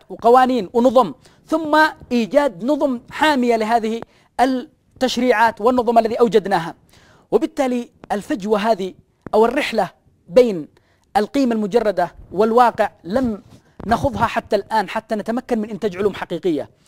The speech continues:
لدينا تعليمات رئيسية نعم، لكن كيف يمكن تحويل هذه التعليمات إلى إجراءات يمكن الاستفادة منها، يمكن توظيفها، يمكن التعامل معها، يمكن التعامل بها؟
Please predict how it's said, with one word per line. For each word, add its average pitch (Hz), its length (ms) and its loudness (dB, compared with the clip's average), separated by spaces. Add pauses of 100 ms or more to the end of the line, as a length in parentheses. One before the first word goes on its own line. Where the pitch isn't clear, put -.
(320)
لدينا 277 300 0
تعليمات 240 600 -2 (580)
رئيسية 233 500 -2
نعم، 151 320 -4 (120)
لكن 208 420 -4 (120)
كيف 277 360 -4 (380)
يمكن 294 340 0
تحويل 269 260 -2
هذه 254 120 2
التعليمات 247 500 -2
إلى 233 220 4 (800)
إجراءات 233 600 2
يمكن 247 260 -4
الاستفادة 214 460 -4
منها، 214 280 0
يمكن 208 300 -4
توظيفها، 220 460 -2
يمكن 208 280 -4
التعامل 240 380 0
معها، 220 240 -2
يمكن 196 240 -6
التعامل 247 420 0
بها؟ 247 280 0